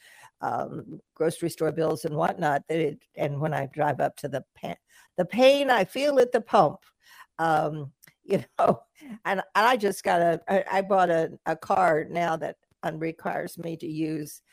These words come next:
uh, premium gasoline. Jill, you think that's not a shock? Oh my goodness, it is.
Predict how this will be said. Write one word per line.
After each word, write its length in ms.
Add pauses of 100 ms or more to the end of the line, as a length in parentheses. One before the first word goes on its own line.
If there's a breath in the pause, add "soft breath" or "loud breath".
(300 soft breath)
uh, 220
premium 500
gasoline. 800 (640)
Jill, 220
you 180
think 240
that's 280
not 160
a 80
shock? 520 (440)
Oh 240
my 200
goodness, 500
it 120
is. 460